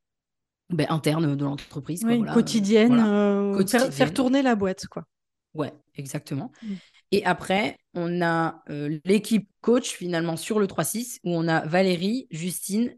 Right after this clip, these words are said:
Speaker 1: et Marion. Donc, Marion qui fait les coachings individuels, mentorat individuel, euh, sur le trois six.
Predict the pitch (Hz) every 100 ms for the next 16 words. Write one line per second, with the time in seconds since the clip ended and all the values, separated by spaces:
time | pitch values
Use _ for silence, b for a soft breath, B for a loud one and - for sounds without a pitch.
0 | - 170 160 156 156 156 160 160 156 -
1 | b b b 160 180 190 226 - 190 -
2 | - 196 190 - 160 151 202 202 208 185
3 | 175 170 170 160 165 160 - _ _ _
4 | _ _ - 165 156 156 160 156 147 147
5 | 151 165 - b b b b - 143 143
6 | 175 170 - 143 - 226 - -